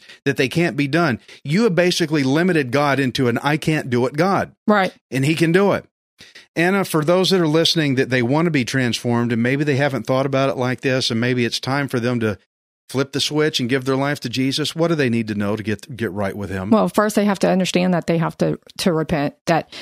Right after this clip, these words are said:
Speaker 2: "for all have sinned and fallen short of the glory
Speaker 1: Repent
Speaker 2: of God."
Speaker 1: basically means turn around.
Speaker 2: Yes.
Speaker 1: Stop
Speaker 2: And
Speaker 1: doing it the old way.
Speaker 2: And they have to understand that the wages of sin is death. They earn death,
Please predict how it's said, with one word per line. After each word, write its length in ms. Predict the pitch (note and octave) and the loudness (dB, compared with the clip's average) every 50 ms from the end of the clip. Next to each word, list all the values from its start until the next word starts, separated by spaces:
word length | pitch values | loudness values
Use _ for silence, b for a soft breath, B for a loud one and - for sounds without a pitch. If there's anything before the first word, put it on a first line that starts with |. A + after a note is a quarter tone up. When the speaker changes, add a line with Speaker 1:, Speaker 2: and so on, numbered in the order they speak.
| B B B B _ | B B B B _
Speaker 2:
"for 140 | - F#3 - | 0 2 4
all 180 | - F#3 F#3+ G3+ | 4 4 2 4
have 160 | D#3+ F#3+ F3 | 2 2 2
sinned 280 | - - F3+ E3 E3 E3+ | 2 2 2 4 4 2
and 120 | D#3+ D#3+ | 2 2
fallen 220 | - E3+ D#3+ D#3+ E3 | 2 2 2 2 2
short 260 | - - F3 E3 D#3+ | 2 2 2 2 4
of 60 | D#3+ | 4
the 60 | D#3 | 4
glory 180 | C#3 C3+ E3 D#3+ D#3 | 4 4 6 6 6
Speaker 1:
Repent 80 | D3+ | 6
Speaker 2:
of 60 | D3 C#3 | 6 4
God." 120 | D3 C#3+ | 4 4
Speaker 1:
basically 300 | C3 B2+ D3 - D3 C#3+ | 4 4 2 2 2 2
means 220 | C3 C3 C3 A#2 - | 2 2 2 0 0
turn 220 | - - B2 B2 | -2 -2 0 0
around. 260 | B2 A#2 A2 G2+ G2 | 2 2 0 2 2
Speaker 2:
Yes. 300 | F3+ F#3 - - - - - | 2 2 2 0 -2 -2 2
Speaker 1:
Stop 200 | - - D3+ D3+ | 4 4 4 4
Speaker 2:
And 80 | C#3+ | 4
Speaker 1:
doing 180 | C#3 C#3 C3+ B2+ | 2 0 2 2
it 80 | B2 - | 0 2
the 100 | B2 A#2 | 2 2
old 200 | A2+ A2 G#2+ G2+ | 2 4 2 2
way. 160 | G2 F2+ D#2+ D#2+ | 0 0 2 4
Speaker 2:
And 100 | G#3 G#3+ | 4 4
they 80 | G#3+ | 4
have 120 | A3+ A3 G3 | 4 2 2
to 80 | G3 F3+ | 2 0
understand 420 | G3 G3 F#3+ - G#3+ G#3 G#3 G3 | 2 2 2 2 2 2 4 2
that 160 | F#3 E3+ - | 2 2 2
the 100 | - F#3+ | 2 4
wages 340 | E3+ F3 F3 F3+ F3+ F3+ F3+ | 4 4 4 4 4 4 4
of 100 | F#3+ E3 | 4 4
sin 220 | - - F3+ F3 | 4 4 2 2
is 120 | F3 E3+ - | 2 0 0
death. 340 | - D#3 E3+ F#3 A3 F#3 - - | 0 2 2 2 2 0 0 0
They 220 | E3+ F#3+ G3 F#3+ - - - | 2 2 2 2 0 0 0
earn 280 | E3+ F3+ G3+ G3+ F#3+ D3+ | 2 4 4 4 2 4
death, 400 | - E3 E3+ A3+ A#3 - - | 4 2 2 2 0 -2 -6